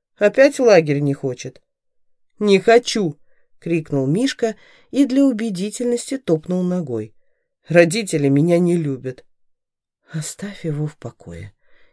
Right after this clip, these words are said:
Инна коснулась локтя Алика и помотала головой.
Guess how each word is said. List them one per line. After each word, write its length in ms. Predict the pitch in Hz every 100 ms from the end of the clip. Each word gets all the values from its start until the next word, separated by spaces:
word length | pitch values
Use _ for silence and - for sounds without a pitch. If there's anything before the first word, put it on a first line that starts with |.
| _
Инна 380 | 196 233 254 226
коснулась 640 | 170 156 175 180 160 -
локтя 420 | 151 143 - 117
Алика 500 | - 202 247 247 240 240 _ _
и 120 | 214 240
помотала 680 | 247 247 247 - 165 175 165
головой. 600 | 165 156 139 113 107